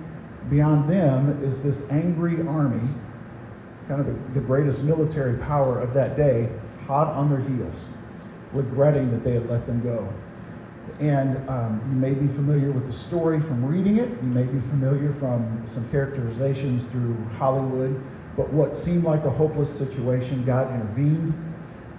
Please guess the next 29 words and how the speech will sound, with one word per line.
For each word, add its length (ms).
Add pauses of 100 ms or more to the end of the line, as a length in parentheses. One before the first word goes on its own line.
(280)
held 200
back 260
the 100 (100)
Egyptians, 640 (600)
held 200
back 280
the 60
water. 520 (1040)
The 60 (120)
people 220
could 260
go 120
through 520
the 80
water, 500 (1200)
and 120
they 160
experienced 800 (520)
salvation 760 (260)
on 100
the 180
other 140
side. 420 (760)
Romans 420
six 540 (500)
goes 180
on 200
to 100
say, 480